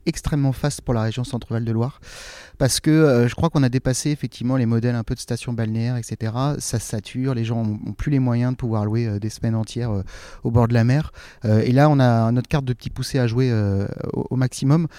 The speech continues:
Euh, tu, tu sais l'attachement que j'ai pour le Loir-et-Cher, je sais le travail incroyable qu'on fait Beauval, qu'on fait Chambord, qu'on fait Chaumont, euh, mais et tant, et tant d'autres petits, plus petits châteaux.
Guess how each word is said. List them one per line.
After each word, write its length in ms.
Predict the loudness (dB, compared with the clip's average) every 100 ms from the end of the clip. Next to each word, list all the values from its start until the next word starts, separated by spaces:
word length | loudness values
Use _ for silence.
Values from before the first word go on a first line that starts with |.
| -20 -16 -2
Euh, 300 | 2 4 4 2
tu, 260 | -2 -4 -6
tu 120 | -4
sais 140 | 2
l'attachement 340 | 4 4 4 4
que 80 | 4
j'ai 80 |
pour 140 | 4 4
le 60 |
Loir-et-Cher, 500 | 6 4 2 2 0
je 100 | 0
sais 160 | -2 -4
le 60 | -4
travail 300 | 0 2 2
incroyable 420 | 2 0 0 0
qu'on 120 | -4
fait 140 | -2 0
Beauval, 400 | 2 2 0 -2
qu'on 100 | -6
fait 100 | -6
Chambord, 460 | -6 -6 -4 -6
qu'on 100 | -6
fait 100 | -8
Chaumont, 380 | -6 -4 -2 -2 -4 -10 -12 -8 -4
euh, 380 | -2 0 -2 -2
mais 100 | -4 -4 -6
et 40 |
tant, 160 | -6 -6
et 120 | -4
tant 140 | 2 2
d'autres 140 | 2
petits, 380 | -2 -6 -8 -8
plus 220 | -6 -6
petits 240 | -6 -6
châteaux. 360 | -4 -2 0